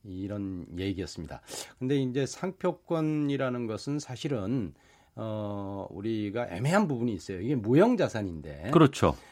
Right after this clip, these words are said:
Speaker 2: 예.
Speaker 1: 어, 실제로 아무것도 가지고 있지 않는 그런 것들을 근거로 해가지고 재원으로 해서 배당을 한다. 이게 일종의 약간 통행세거든요.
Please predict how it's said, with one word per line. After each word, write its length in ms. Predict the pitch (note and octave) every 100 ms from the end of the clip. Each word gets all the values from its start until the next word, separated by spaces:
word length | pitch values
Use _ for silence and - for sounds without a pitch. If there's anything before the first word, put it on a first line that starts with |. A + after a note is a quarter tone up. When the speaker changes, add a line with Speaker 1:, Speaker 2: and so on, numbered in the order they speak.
| -
Speaker 2:
예. 40 |
Speaker 1:
어, 380 | F#2 B2+ B2 A#2+
실제로 600 | A2 E3+ D#3+ F3 F3 D#3+ - -
아무것도 640 | G#2 B2+ F#3 F#3 F#3+ G3
가지고 460 | - A2 C#3 F#3 F3+
있지 400 | A#2+ - - E3
않는 800 | F2 E2+ A#2+ D3+ G#2+ B2+ A#2 D#2+ - - -
그런 720 | - B2+ E3 G3+ G3 F#3+ E3+
것들을 1200 | D3+ C#3+ - _ _ _ D3+ D3 D3 G3 G#3 F#3+ - -
근거로 600 | C#3 D3 D3+ D#3+ D3+ B2
해가지고 840 | C3 A#2+ A2+ G2 G#2 D3 G3+ G#3 _ _ _ _ _ _
재원으로 680 | - B2+ C3+ C3+ C3 B2+ A#2+
해서 580 | A#2 A2 G#2 D#3 G3+ G3+
배당을 460 | - A#2 A#2 A#2 A2
한다. 220 | G#2+ G2+
이게 160 | G#2 G3+
일종의 360 | D#3+ F3 G#3
약간 240 | B2 G#2 D#3
통행세거든요. 880 | - G3+ G#3 C3+ F2 D2+ D2+ D2 -